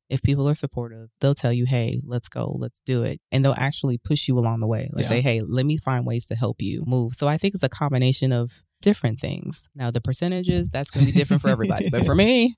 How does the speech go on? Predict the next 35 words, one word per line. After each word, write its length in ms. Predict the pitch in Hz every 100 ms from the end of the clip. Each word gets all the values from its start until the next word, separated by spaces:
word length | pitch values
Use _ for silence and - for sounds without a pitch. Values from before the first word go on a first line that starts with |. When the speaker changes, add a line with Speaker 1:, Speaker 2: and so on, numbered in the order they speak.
| -
Speaker 1:
I'm 200 | 127 123
all 100 | 120
about 320 | 120 120 120 -
asking 360 | 117 - 123
for 120 | - 123
guidance 440 | 113 117 117 -
and 300 | 113 113 113 - _ _ -
gaining 280 | 120 117
the 80 | 117
help. 240 | 107 - -
And 120 | - 123
I 100 | 120
think 240 | 123 117
that 120 | - 120
was 120 | 120
another 260 | 123 120 117
thing 160 | 120
for 120 | 117 120
me 100 | 117
that 180 | 117 117
I 40 |
learned 300 | 120 120 117
from, 300 | - 127 117 -
I'll 140 | 117 - 98
tra-, 160 | - 117
backtrack 400 | 127 123 - 113
a 20 |
little 160 | 113 113
bit, 200 | 120 - _ _ _
from 100 | 127
twenty 260 | 123 143 131
twenty 320 | 135 123 120
to 120 | -
twenty 280 | 127 - 120
twenty-three. 640 | 117 113 117 - - 117